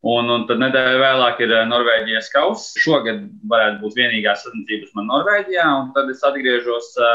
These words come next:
Latvijā, lai jau pēc, eh, pusotras nedēļas dotos uz Davosu, uz Šveici, kur, eh, norisināsies trešais pasaules kausa posms. Vēl uz jautājuma zīmes ir varbūt Dresdenes pasaules kausa posms,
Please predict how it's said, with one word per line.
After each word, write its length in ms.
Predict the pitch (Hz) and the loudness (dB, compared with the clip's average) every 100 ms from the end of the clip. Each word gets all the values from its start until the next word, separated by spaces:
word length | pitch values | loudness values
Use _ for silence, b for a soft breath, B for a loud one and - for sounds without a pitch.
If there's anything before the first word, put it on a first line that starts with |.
| 117 | 2
Latvijā, 480 | 123 - 151 143 135 127 123 | 0 -2 -4 0 2 2 2
lai 140 | 120 120 | 0 0
jau 160 | 120 117 | -2 -2
pēc, 380 | 113 113 107 - - | 0 0 0 -12 -8
eh, 300 | 113 107 107 - _ | 0 0 0 -6 _
pusotras 380 | 123 151 143 131 | -2 0 0 -2
nedēļas 380 | 135 127 113 110 | 0 2 0 0
dotos 500 | 127 123 123 110 - | 0 0 0 0 -2
uz 140 | 110 | -4
Davosu, 540 | 107 143 185 190 190 185 _ | 0 0 0 -4 -6 -6 _
uz 420 | 120 117 113 107 - | -12 -2 -2 -2 -2
Šveici, 480 | 131 151 175 156 160 | -2 -2 -4 -14 -6
kur, 200 | 151 127 | -4 0
eh, 300 | 127 123 123 | 2 2 2
norisināsies 1040 | 135 127 - 127 123 113 127 117 113 - - | 0 -2 -4 -2 -2 -2 -2 -4 -4 -14 -4
trešais 400 | 127 127 120 110 | -4 0 -4 0
pasaules 420 | 117 131 113 110 | -2 0 0 0
kausa 320 | - 113 113 | -2 -2 -4
posms. 560 | 110 127 110 - 98 - | -4 -2 -2 -4 -12 -4
Vēl 220 | 117 120 | 0 2
uz 80 | 110 | 2
jautājuma 460 | 123 127 120 110 107 | -2 0 0 0 -2
zīmes 300 | 120 113 113 | -2 -2 -4
ir 60 | 110 | 0
varbūt 360 | 113 104 98 | 0 -2 -4
Dresdenes 480 | 113 139 165 165 143 | 0 0 -2 -8 -6
pasaules 460 | 156 151 151 143 - | -6 -2 0 -2 0
kausa 300 | 143 143 139 - | -2 -2 -10 -8
posms, 460 | 139 135 135 131 | -6 -4 -6 -14